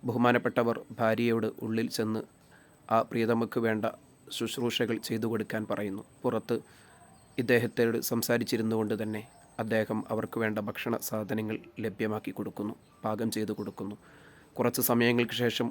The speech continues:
ഉള്ളിൽ നിന്ന് ഒരു കുഞ്ഞിൻ്റെ കരച്ചിൽ കേൾക്കുന്നു. പുറത്തു വന്നുകൊണ്ട്, "അമീറുൽ മുഅ്മിനീൻ, അങ്ങയുടെ സഹോദരന് ഒരു കുഞ്ഞു പിറന്ന സന്തോഷ വാർത്ത അറിയിക്കുക" എന്ന് ഭാര്യ വിളിച്ചു പറയുമ്പോൾ,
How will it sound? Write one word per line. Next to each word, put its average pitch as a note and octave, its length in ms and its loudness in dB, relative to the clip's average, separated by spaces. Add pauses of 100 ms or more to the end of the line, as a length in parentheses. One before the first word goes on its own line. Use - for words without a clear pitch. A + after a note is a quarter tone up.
ഉള്ളിൽ A#2 280 2
നിന്ന് A2+ 240 2 (720)
ഒരു A#2+ 120 0
കുഞ്ഞിൻ്റെ A#2+ 380 0
കരച്ചിൽ A2+ 420 2
കേൾക്കുന്നു. A2 420 -2 (140)
പുറത്തു A2+ 340 -2
വന്നുകൊണ്ട്, A2 460 2 (180)
"അമീറുൽ A2+ 380 0
മുഅ്മിനീൻ, A2+ 420 0 (140)
അങ്ങയുടെ A2+ 340 -2
സഹോദരന് A2+ 640 -2 (540)
ഒരു A2+ 220 0 (140)
കുഞ്ഞു A#2 280 0
പിറന്ന A2+ 340 2
സന്തോഷ A2 460 -2
വാർത്ത A2 300 0 (100)
അറിയിക്കുക" A2 440 -2 (240)
എന്ന് A2 200 -2
ഭാര്യ A2 340 -2
വിളിച്ചു G#2+ 300 -2
പറയുമ്പോൾ, G#2+ 500 -2